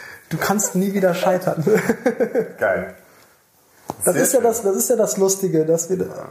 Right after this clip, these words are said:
Speaker 1: oder das Absurde auch in diesem ganzen, äh, äh, dass man, dass man immer mehr haben möchte von Dingen halt, dass man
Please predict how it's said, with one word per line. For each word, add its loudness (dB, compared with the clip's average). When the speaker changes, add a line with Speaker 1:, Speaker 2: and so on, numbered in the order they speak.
Speaker 1:
oder 4
das 0
Absurde 2
auch 0
in -2
diesem 0
ganzen, 0
äh, 2
äh, -4
dass -2
man, -2
dass -2
man 2
immer 2
mehr 4
haben 2
möchte -4
von 0
Dingen 0
halt, 0
dass -6
man -6